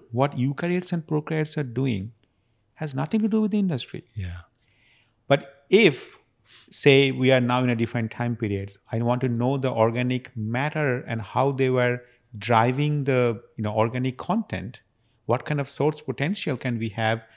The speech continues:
Speaker 1: for the same time interval, maybe the next basin, that's important.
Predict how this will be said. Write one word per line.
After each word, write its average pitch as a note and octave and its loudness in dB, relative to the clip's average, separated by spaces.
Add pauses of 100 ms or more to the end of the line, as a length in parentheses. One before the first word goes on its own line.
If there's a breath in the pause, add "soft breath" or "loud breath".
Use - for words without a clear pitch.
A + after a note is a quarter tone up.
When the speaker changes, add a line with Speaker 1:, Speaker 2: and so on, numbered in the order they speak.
(100)
Speaker 1:
for B2+ -2
the A#2 0
same D3+ 0
time C#3 -4
interval, C3+ -2
maybe B2 -2
the B2 -4
next C#3+ -4
basin, A2+ -6 (320)
that's A3 -6
important. - -8